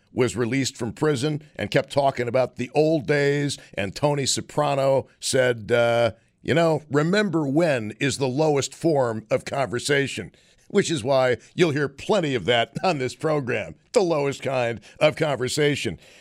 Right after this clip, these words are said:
But, yeah, I th-, I do think it's a, a human thing and not a, uh, uh, not an exclusively Buffalo thing. And as far as the,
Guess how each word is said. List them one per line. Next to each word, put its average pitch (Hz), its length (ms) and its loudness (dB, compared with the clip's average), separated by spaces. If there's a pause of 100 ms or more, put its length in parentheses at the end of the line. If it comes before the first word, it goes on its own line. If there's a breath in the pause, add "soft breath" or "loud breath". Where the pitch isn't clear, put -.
(100)
But, 135 340 4
yeah, 180 160 2
I 196 60 4
th-, - 180 -4
I 185 100 4
do 175 140 -2
think 165 260 0
it's - 220 -4
a, 117 260 2 (160)
a 113 100 0
human 147 340 0
thing 127 420 -2
and 117 180 -2
not 117 320 -2
a, 107 320 2
uh, 104 160 2 (360)
uh, 95 100 0
not 120 300 0
an 117 100 0
exclusively 131 1040 -4 (220 loud breath)
Buffalo 131 500 0
thing. 80 400 -8
And 131 160 0
as 131 80 -6
far 226 240 0
as 175 120 -2
the, 131 260 -4